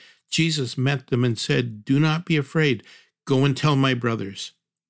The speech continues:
They probably thought she was delusional. Who could blame them? None of this was making any sense. And then, that evening, while the disciples,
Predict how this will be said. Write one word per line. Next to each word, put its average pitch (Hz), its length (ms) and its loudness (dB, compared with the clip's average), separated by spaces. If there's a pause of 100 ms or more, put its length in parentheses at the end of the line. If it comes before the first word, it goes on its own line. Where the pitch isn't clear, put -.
(880)
They 143 140 2
probably 113 580 -2
thought 113 460 -4
she 131 200 2
was 123 220 2
delusional. 127 680 0
Who 147 120 0
could 127 160 0
blame 156 320 0
them? 117 160 -6 (880)
None 131 160 2
of 160 100 4
this 147 240 2
was 127 140 0
making 131 340 0
any 104 200 -2
sense. - 640 -4 (1160)
And 110 160 -2
then, 123 380 -2 (120)
that 117 240 0
evening, 123 480 0 (400)
while 110 260 2
the 175 120 2
disciples, - 680 -2